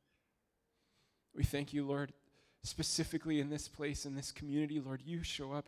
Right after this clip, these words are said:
every week, and we thank you for that, Father, for your presence in this place. And I just pray a blessing over my words right now, Lord, over my tongue. Would you, Lord, have your way this morning?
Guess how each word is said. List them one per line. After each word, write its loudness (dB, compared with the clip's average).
every 0
week, -2
and -6
we -4
thank -4
you 0
for -2
that, -10
Father, -12
for 2
your 4
presence 0
in -10
this -12
place. -18
And 0
I 0
just -2
pray 2
a 2
blessing 2
over -2
my 2
words 0
right -4
now, -6
Lord, 0
over 4
my 0
tongue. 2
Would 0
you, 8
Lord, 2
have 4
your 4
way 0
this -6
morning? -8